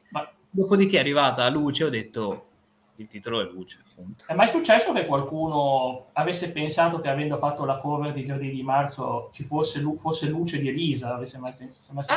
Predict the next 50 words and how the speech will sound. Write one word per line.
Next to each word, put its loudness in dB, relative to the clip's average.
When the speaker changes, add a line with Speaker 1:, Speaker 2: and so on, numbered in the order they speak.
Speaker 1:
successo? 8
Speaker 3:
eh, 2
eh, -2
t-, -12
Speaker 1:
Ah, 0
avesse -2
Speaker 3:
sì, 0
Speaker 1:
questo 4
Speaker 3:
mi 12
hai 10
Speaker 1:
tipo 4
di -2
Speaker 3:
anticipato 6
la, 8
Speaker 1:
ragionamento? 8
Speaker 3:
la 6
domanda, 2
mi -10
hai -6
Speaker 1:
Dai, 12
Speaker 3:
anticipato. 12
Speaker 1:
veramente, 8
Clavi? 0
Anche -14
tu? -8
Speaker 3:
Sì, 10
Speaker 2:
No. 10
Speaker 3:
infatti 10
ci -6
stavo 2
pensando -2
anch'io -2
sta -6
cosa -2
qua. -10
Speaker 2:
Beh, 8
penso, 6
penso 4
di 0
no, -2
però 4
Speaker 1:
No. 2
Speaker 2:
sono 2
quelle 2
co-, -2
adesso -2
c'è -6
anche -6
un -10
altro -6